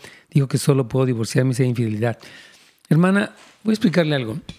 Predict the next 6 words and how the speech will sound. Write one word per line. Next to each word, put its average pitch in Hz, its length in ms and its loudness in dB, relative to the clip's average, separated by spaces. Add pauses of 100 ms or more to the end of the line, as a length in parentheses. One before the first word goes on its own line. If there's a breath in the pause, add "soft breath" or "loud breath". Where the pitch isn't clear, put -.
Usted 185 280 2
no 185 280 2
tiene 170 580 2
por 139 320 -2
qué 151 120 2
aguantar 135 800 -2